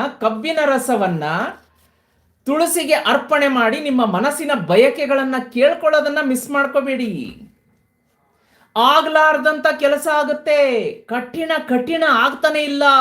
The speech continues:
ಗುರುಗಳೇ, ಈ ಕೆಲಸ ಆಗೋದಕ್ಕೆ ಸಾಧ್ಯನೇ ಇಲ್ಲ" ಅಂತಂದವರು ಕೂಡ ಈ, ಈ ಒಂದು ಕಬ್ಬಿನ ರಸವನ್ನ ತುಳಸಿಗೆ ಸಮರ್ಪಣೆ ಮಾಡೋದ್ರಿಂದ ನಿಮ್ಮ ಕೆಲಸ ಕೈಗೂಡಿಸ್ಕೋಬಹುದು.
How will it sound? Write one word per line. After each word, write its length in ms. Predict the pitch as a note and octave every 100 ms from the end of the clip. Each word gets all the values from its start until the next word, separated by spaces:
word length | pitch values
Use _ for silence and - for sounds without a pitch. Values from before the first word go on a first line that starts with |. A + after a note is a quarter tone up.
| A3+
ಗುರುಗಳೇ, 380 | A3+ C4 C4 B3+
ಈ 300 | D4 C4+ B3+
ಕೆಲಸ 300 | C4+ C4 C#4
ಆಗೋದಕ್ಕೆ 440 | C4 C4 C4 C4
ಸಾಧ್ಯನೇ 520 | A#3+ F3+ - A#3+ D4+
ಇಲ್ಲ" 200 | D4+ D4
ಅಂತಂದವರು 640 | C#4+ C4+ C4 B3+ B3+ B3 B3
ಕೂಡ 180 | B3+ D4 C#4+
ಈ, 100 | C4
ಈ 320 | B3 - B3
ಒಂದು 360 | C4 C4 A#3+ F#3 - - _
ಕಬ್ಬಿನ 340 | A#3+ B3+ D#4 D4+
ರಸವನ್ನ 500 | C#4+ C4+ C4+ B3+ A#3+
ತುಳಸಿಗೆ 680 | G#3 - C4 E4+ E4+ C#4+ D4
ಸಮರ್ಪಣೆ 520 | C#4 B3 C4 C4 B3+
ಮಾಡೋದ್ರಿಂದ 500 | B3 B3 A#3+ C4 D#4+
ನಿಮ್ಮ 240 | C#4+ B3+ B3+
ಕೆಲಸ 360 | - B3+ B3+
ಕೈಗೂಡಿಸ್ಕೋಬಹುದು. 1300 | C#4 - B3 C#4+ B3+ C#4 B3+ C#4 C4 C4 C#4 C#4 C4